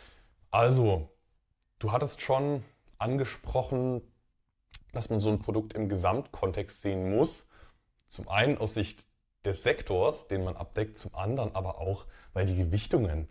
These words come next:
ziemlich, ziemlich aggressiv sind. Also es handelt sich hier nicht um ein Produkt, was man mit, äh,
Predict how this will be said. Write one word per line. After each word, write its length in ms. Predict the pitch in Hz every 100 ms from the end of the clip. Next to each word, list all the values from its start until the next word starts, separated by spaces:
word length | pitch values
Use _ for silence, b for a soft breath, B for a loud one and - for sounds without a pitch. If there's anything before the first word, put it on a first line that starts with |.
| b -
ziemlich, 800 | - 131 127 113 113 - -
ziemlich 500 | - 113 104 101 - -
aggressiv 680 | 120 - 110 90 101 160 -
sind. 340 | 95 110 -
Also 200 | 98 107
es 140 | -
handelt 220 | 107 120 113
sich 160 | 107
hier 80 | 104
nicht 220 | 107 -
um 160 | 107 104
ein 60 |
Produkt, 440 | - 95 101 117 - B B B
was 180 | 101 -
man 340 | 104 101 98
mit, 360 | 95 92 - -
äh, 420 | 90 90 92 92